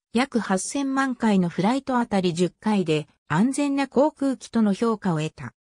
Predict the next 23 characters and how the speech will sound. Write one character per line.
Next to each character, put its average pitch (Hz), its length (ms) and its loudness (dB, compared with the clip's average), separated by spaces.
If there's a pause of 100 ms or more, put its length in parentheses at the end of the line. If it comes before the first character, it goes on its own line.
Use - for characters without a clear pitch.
(180)
ま 220 120 0
た 269 180 -2
フ 214 140 0
ラ 294 140 4
イ 294 60 0
バ 277 180 2
イ 262 60 0
ワ 254 180 2
イ 254 120 0
ヤ 240 140 4
ー 233 40 2
シ 247 160 -4
ス - 120 -6
テ 240 140 -2
ム 233 100 2
は 220 120 0
次 185 120 -2
世 285 160 -2
代 233 200 2
の 165 140 2
有 180 220 0
効 196 240 0
な 185 200 0